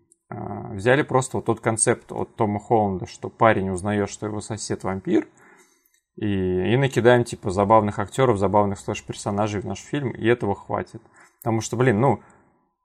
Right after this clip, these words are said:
действительно, чтобы снимать фильм и вставлять в него какие-то подтексты, ну, как бы, какое-никакое и желание,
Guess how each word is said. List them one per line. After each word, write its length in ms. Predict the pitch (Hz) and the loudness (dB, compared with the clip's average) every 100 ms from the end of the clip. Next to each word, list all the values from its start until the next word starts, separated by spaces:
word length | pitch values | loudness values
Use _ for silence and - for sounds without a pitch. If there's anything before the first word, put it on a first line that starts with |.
| _ _ _ 175 | _ _ _ -10
действительно, 840 | - - 175 117 107 98 92 - - | -2 0 0 0 0 0 -2 -6 -14
чтобы 340 | - - 120 120 | -8 -4 -4 -4
снимать 420 | - 131 143 139 | -4 -2 -2 -2
фильм 320 | - 147 123 | -4 -2 -2
и 20 | |
вставлять 420 | 107 120 113 123 | -4 -4 0 -2
в 40 | 117 | -2
него 160 | 113 | -4
какие-то 380 | 107 - 127 - | -6 -6 -6 -4
подтексты, 680 | - 101 - 165 202 - 107 | -4 -4 0 0 0 -6 -4
ну, 200 | 117 156 | -2 -4
как 160 | 117 107 | -6 -10
бы, 120 | 113 | -10
какое-никакое 1200 | - - _ _ - 190 185 135 117 - 147 131 | -10 -12 _ _ 4 6 6 4 -4 -2 2 2
и 140 | 117 113 | 2 -2
желание, 760 | 110 120 165 202 185 180 175 | 0 4 4 4 2 0 -2